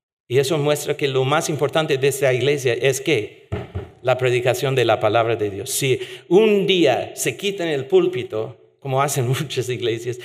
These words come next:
ponen una silla con un atril de música y el pastor dar, está dando charlas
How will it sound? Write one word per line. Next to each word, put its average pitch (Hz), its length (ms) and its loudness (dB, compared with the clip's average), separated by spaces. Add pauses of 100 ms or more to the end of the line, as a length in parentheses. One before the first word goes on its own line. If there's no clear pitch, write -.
(140)
ponen 165 300 0
una 156 240 0
silla 123 680 -4 (480)
con 143 160 -2
un 156 160 2
atril 143 480 -2
de 131 120 2
música 127 600 -2 (200)
y 131 80 0
el 127 100 2
pastor 135 500 0
dar, 120 240 0 (300)
está 135 240 2
dando 135 400 2
charlas - 760 -4